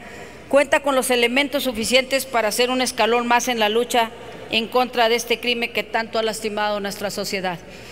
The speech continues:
Y por ende, los invito a sumarnos a este tema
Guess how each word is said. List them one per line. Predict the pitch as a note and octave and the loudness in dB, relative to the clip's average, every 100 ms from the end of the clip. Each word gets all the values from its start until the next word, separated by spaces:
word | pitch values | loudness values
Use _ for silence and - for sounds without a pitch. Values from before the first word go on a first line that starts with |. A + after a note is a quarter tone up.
| - - | -16 -8
Y | A3+ | -2
por | A#3+ B3 | 4 6
ende, | C4+ C4+ C#4 B3+ - - - | 6 6 4 4 -12 -12 -4
los | A#3+ C4 | -4 -2
invito | B3+ C#4 D4 D4 C#4+ - - - | 0 0 2 2 2 -2 -14 -6
a | - | -2
sumarnos | A3+ B3+ A#3+ C4 B3+ B3+ | 0 0 2 2 2 0
a | A#3+ | 0
este | A3+ A#3+ | 0 -4
tema | A#3 A3+ G#3 | 0 -2 -4